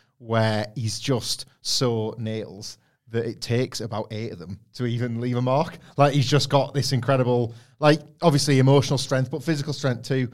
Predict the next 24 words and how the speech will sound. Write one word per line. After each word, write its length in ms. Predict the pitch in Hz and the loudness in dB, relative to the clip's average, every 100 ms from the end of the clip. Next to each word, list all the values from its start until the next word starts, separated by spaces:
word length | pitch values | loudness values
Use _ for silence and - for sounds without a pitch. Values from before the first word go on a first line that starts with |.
| - | -6
where 200 | 131 131 | 2 4
he 60 | 117 | 4
just 380 | 113 117 - - 147 | 2 -2 -4 -10 -4
no-sells 580 | 131 117 - 120 113 | -2 -2 0 -2 -2
it. 160 | 110 104 - - - | -2 -4 -10 -18 -4
And 320 | 117 110 110 107 | 0 2 2 -2
the, 320 | 110 117 110 101 - _ _ | 0 0 0 -4 -14 _ _
the 80 | 139 | 2
way 200 | 135 151 | 8 8
in 80 | 160 | 8
which 160 | 151 | 4
he 80 | 143 | 2
no-sells 480 | 131 131 131 117 101 | 4 4 2 0 0
it 160 | 110 117 | -2 -4
increases 480 | 113 131 120 110 | -6 -6 -6 -6
each 160 | 110 - | -8 -6
time 260 | 123 113 107 | -2 -2 0
with 100 | 110 | -2
every 180 | 107 | -2
awesome 320 | 110 110 - 110 | -2 -2 -4 -8
face 340 | 120 110 107 | -6 -6 -8
that 80 | - | -12
he 60 | |
pulls, 480 | 107 113 101 92 - | -12 -10 -10 -10 -12